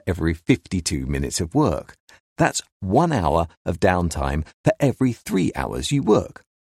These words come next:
While it's easy to think there's no way this could lead to a better result,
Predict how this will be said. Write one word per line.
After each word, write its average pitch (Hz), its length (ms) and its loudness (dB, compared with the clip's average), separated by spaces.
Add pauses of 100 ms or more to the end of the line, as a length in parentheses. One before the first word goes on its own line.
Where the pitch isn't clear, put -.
(320)
While 240 240 2
it's - 200 -4
easy 110 300 2
to 82 140 -2
think - 260 0
there's 95 220 0
no 107 240 4
way 90 240 2
this 85 180 0
could 85 180 -2
lead 95 260 0
to 90 120 0
a 85 80 2
better 90 300 0
result, 85 480 0